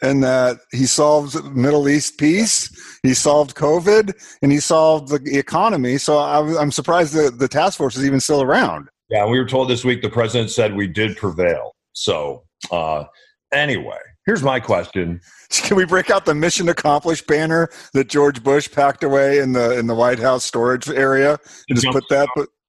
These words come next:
Speaker 1: yeah,
Speaker 2: Jump
Speaker 1: put that
Speaker 2: out.
Speaker 1: behind the president?
Speaker 2: On his her?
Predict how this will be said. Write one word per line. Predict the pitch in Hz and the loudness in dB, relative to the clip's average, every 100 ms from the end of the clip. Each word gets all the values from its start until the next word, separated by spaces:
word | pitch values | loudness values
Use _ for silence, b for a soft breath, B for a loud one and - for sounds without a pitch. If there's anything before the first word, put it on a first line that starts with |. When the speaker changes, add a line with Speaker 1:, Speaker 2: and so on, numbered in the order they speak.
| 123 | -2
Speaker 1:
yeah, | 147 113 92 _ b b - | 2 2 -2 _ b b -4
Speaker 2:
Jump | |
Speaker 1:
put | 143 147 | -4 0
that | 131 | -2
Speaker 2:
out. | - | -2
Speaker 1:
behind | 139 135 135 135 127 | -4 -2 0 0 0
the | 123 | -2
president? | 139 131 135 139 _ _ _ - | -2 -4 -6 -14 _ _ _ -4
Speaker 2:
On | 101 | -2
his | 104 - | -2 -2
her? | 127 160 | -2 -2